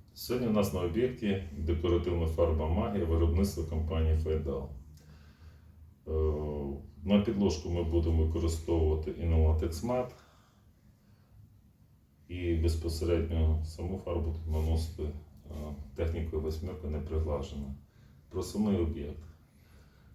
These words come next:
Це у нас зал. Е, люди хотіли клеїти собі обої, тому виготовка стін тут не під малярку.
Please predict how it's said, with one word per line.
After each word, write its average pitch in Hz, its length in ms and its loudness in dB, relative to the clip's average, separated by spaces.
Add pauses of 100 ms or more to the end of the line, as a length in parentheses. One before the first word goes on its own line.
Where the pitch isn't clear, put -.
Це - 140 -2
у 90 80 2
нас 80 380 2
зал. 104 480 4 (1800)
Е, 92 40 -8 (300)
люди 95 240 2
хотіли 80 520 2
клеїти 82 400 4
собі 82 300 0
обої, 113 460 0 (460)
тому 82 320 0
виготовка 80 580 4
стін 80 500 0 (1080)
тут 80 200 -2 (300)
не 85 220 0
під 78 220 -6
малярку. 101 540 0